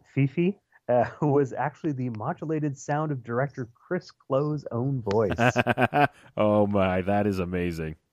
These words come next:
Speaker 1: That is great when directors come in to do double duty.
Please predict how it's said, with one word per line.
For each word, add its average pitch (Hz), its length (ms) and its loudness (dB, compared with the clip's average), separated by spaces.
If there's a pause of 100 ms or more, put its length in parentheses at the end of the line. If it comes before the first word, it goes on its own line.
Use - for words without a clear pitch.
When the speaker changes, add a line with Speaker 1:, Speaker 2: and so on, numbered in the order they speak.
(140)
Speaker 1:
That 135 220 2
is 135 160 4
great 113 280 0
when 107 200 -4
directors 107 500 -6
come 110 200 -4
in 101 140 -4
to 104 80 -8
do 98 180 -4
double 95 280 -4
duty. 90 460 -6